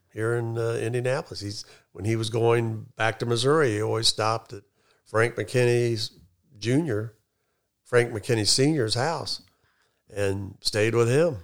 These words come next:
So it goes all the way back. I mean, you've got Gordon Durnell, uh, I'm not, Gordon Durnell, you've got, uh, Gordon Saint Angelo, who was a big-time player, who started,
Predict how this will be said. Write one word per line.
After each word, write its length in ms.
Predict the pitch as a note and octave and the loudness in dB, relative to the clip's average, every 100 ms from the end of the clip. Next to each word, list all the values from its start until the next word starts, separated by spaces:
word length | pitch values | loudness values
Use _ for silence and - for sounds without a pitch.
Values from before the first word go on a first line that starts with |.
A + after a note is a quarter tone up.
| _ | _
So 180 | - G2+ | -12 -10
it 80 | G2 | -2
goes 320 | G#2+ G#2+ G#2+ | -2 -2 -4
all 200 | - G#2 | -2 2
the 60 | A2+ | 2
way 120 | A2+ | 2
back. 400 | A2+ A2+ B2+ - _ _ _ - | 2 0 -2 -8 _ _ _ -10
I 40 | |
mean, 140 | G#2+ G#2+ | -4 -2
you've 140 | G2 | 0
got 320 | G#2 G2+ G#2+ | -2 -2 -6
Gordon 360 | G#2+ A#2 B2 B2 | 0 4 4 4
Durnell, 640 | A#2 A#2 A2+ A#2+ C#3 D#3 - _ _ _ _ - | 2 4 6 6 2 -4 -12 _ _ _ _ -12
uh, 200 | G2+ G2 | -10 -8
I'm 100 | G#2+ A2+ | -6 -6
not, 120 | - | -2
Gordon 300 | G#2+ A#2+ A#2+ | 4 4 4
Durnell, 500 | A2 A2 A#2 C#3+ C#3 | 4 4 4 2 -2
you've 200 | G2+ G#2 | -6 -4
got, 360 | G2+ G2+ - | -4 -4 -8
uh, 180 | F#2+ F#2+ | -8 -8
Gordon 380 | G#2 G#2+ A#2 A#2+ | -2 0 0 0
Saint 260 | A#2 A2 A2 | 0 2 2
Angelo, 680 | A2+ C3+ C3 C3 C#3+ F3 - _ _ _ _ | 2 2 0 2 0 -4 -12 _ _ _ _
who 120 | G#2+ | -6
was 180 | G#2+ G2+ | -2 -2
a 60 | G2+ | -4
big-time 520 | A2 A2+ A#2 A2 A2+ | -4 -4 -4 -2 -2
player, 580 | A#2 A2 A#2+ D#3 C#3+ C3+ | -2 -2 -2 -4 -8 -12
who 120 | F#2+ | -10
started, 540 | G2 - G2+ G#2 G2+ | -6 -2 0 0 -4